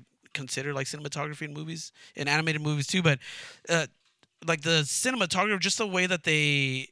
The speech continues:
like, frame certain shots, uh, like, the advancements in animation, like,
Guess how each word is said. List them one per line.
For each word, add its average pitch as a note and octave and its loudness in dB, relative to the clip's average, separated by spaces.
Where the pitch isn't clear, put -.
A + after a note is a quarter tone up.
like, B2+ 0
frame E3 -2
certain E3 -2
shots, D#3 0
uh, B2 2
like, C#3 -2
the C#3 2
advancements C#3+ 0
in E3 -2
animation, C#3+ -2
like, F3 2